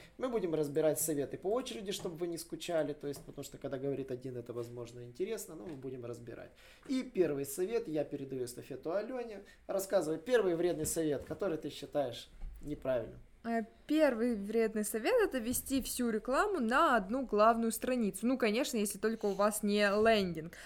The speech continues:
Speaker 2: А реклама должна вести на конкретные страницы посадочные, которые соответствуют предложению и, соответственно, запросу,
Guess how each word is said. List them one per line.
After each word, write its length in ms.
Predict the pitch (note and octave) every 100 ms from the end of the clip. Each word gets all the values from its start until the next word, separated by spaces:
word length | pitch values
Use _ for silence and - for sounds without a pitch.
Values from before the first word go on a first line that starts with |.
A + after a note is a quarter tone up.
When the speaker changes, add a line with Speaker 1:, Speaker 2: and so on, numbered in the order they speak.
| - -
Speaker 2:
А 140 | F#3+
реклама 420 | G3 C#4 E4+ A4
должна 360 | B3+ B3 B3 C4+
вести 320 | A#3 A#3 A#3
на 240 | G#3 A3+
конкретные 680 | E4 F4 D#4+ B3 A3 G#3+ F#3+
страницы 560 | F#3+ - F#3+ F#3 F#3 B3+
посадочные, 760 | C4 C4+ C#4 C#4 B3+ - A#3+
которые 460 | A#3+ A#3 C4 C4+ A#3+
соответствуют 840 | A#3+ C4+ C4 A3 G#3+ G#3 G3 F#3+
предложению 880 | - A#3+ A3+ G#3 F3+ F#3 A3+ F4+ E4+
и, 220 | - C4+
соответственно, 580 | F4+ A3 - B3 - C4
запросу, 600 | G#3+ G3 F#3+ G3+ A#3 B3